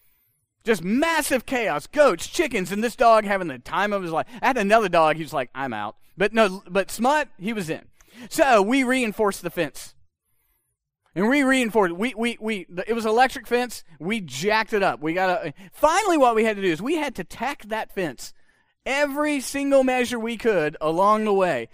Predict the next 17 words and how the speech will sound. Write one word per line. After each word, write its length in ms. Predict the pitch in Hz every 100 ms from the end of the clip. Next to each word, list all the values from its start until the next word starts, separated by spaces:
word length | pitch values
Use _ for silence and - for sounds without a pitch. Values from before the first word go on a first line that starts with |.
| 170
There 80 | 233
was 160 | 262 202
literally 460 | 254 349 330 277
no 280 | 233 254 277
place 320 | 269 269 254
he 100 | 254
could 160 | 226 208
get 280 | 180 175 - - - 151 135
double 460 | 147 277 311 311 294
the 140 | 262
electricity 760 | 226 220 202 233 202 175 180 175
to 140 | -
keep 300 | 175 226 220
Smut 300 | - 185 175
out. 260 | 156 120 - - _ _ _ _ _ -
But 120 | 208
he, 320 | 202 269 226